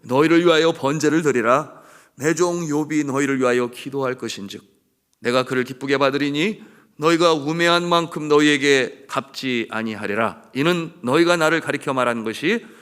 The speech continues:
내 종 욥의 말같이 옳지 못함이라." 근데 보니까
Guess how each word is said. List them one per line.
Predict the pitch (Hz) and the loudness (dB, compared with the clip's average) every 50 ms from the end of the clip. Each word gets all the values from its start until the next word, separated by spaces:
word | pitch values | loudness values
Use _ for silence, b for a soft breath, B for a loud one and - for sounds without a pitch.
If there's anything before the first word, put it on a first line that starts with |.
| B B B B B B | B B B B B B
내 | 147 165 | -4 0
종 | 160 180 180 180 | 2 2 4 4
욥의 | 175 170 160 170 160 | 4 4 4 4 4
말같이 | 160 156 156 151 147 151 - 156 | 4 2 2 2 0 0 0 0
옳지 | 143 139 139 139 139 - - 143 135 131 120 101 - - - - _ | 0 0 0 -2 -6 -6 -4 -2 0 0 0 -2 -4 -10 -20 -20 _
못함이라." | - 107 101 113 117 - - 139 120 123 120 113 117 117 110 107 104 95 92 85 73 - _ _ _ _ _ _ _ _ _ _ _ _ _ _ _ _ _ _ _ _ _ _ _ _ _ _ _ _ _ _ _ _ - _ _ _ _ _ _ _ | -12 -4 -2 -2 -2 0 -2 -2 -2 0 0 2 2 2 4 2 2 0 -4 -8 -14 -18 _ _ _ _ _ _ _ _ _ _ _ _ _ _ _ _ _ _ _ _ _ _ _ _ _ _ _ _ _ _ _ _ -20 _ _ _ _ _ _ _
근데 | - 110 - | -20 -16 -12
보니까 | 123 117 117 107 - 117 107 110 131 165 - b | -10 -10 -10 -6 -4 -2 -2 -2 -2 -4 -8 b